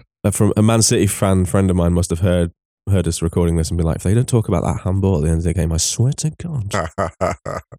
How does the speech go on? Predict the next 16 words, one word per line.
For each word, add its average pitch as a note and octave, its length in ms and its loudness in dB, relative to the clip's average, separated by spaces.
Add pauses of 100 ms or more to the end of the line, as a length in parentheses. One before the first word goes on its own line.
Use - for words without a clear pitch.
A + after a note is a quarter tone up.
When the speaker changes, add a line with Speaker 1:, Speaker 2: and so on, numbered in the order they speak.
(540)
Speaker 2:
I A#2 440 2 (540)
genuinely C3+ 440 4
cannot A2+ 300 -2
believe G#2 600 2 (920)
that E2+ 100 -2
Manchester A2 340 2
City A2 340 2
weren't F#2+ 220 2
awarded F#2+ 400 2
a F2+ 60 0
ninety-third F2+ 560 0
minute E2 180 -2
penalty D#2+ 400 -4 (240)
Speaker 1:
Yeah, D2+ 100 -10
it's - 160 -8
wild. D2 320 -8